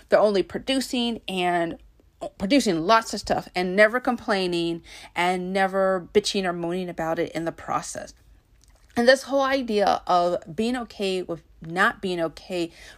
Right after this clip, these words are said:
really came from series of personal failures, professional failures, rejections, and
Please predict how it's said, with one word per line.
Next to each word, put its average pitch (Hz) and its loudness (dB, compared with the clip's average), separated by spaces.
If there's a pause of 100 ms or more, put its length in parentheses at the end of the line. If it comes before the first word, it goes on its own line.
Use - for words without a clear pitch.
really 285 0
came 226 -6
from 175 -4 (300)
series 226 -4 (160)
of 170 0 (560)
personal 220 0
failures, 185 0
professional 220 0
failures, 170 -4
rejections, 165 -4 (360)
and 226 -2